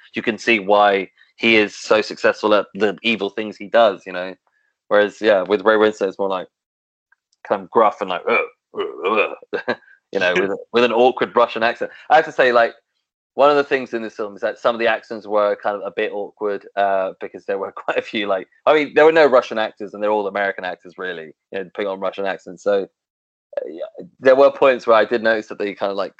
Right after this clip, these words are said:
Speaker 1: you know, even Flor-, you know, someone like Florence Pugh, who I, I love as an actress, kind of, there were points where they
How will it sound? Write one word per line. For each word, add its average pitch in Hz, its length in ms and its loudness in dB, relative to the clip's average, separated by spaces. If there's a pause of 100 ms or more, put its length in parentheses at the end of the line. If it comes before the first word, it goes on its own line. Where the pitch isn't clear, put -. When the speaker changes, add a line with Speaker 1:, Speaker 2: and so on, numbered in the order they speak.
(120)
Speaker 1:
you 107 60 -4
know, 92 100 -8 (160)
even 139 300 0
Flor-, 117 260 4
you 117 80 -2
know, 104 180 -4 (120)
someone 110 400 -2 (120)
like 113 220 0
Florence 107 280 0
Pugh, 104 180 -4
who 98 100 0
I, 98 80 4
I 98 200 -4
love 101 200 0
as 95 180 -4
an 98 80 -6
actress, 92 280 -6
kind - 160 -4
of, 175 80 -12 (260)
there - 80 4
were 202 80 6
points 151 300 2
where 120 100 4
they 113 140 -4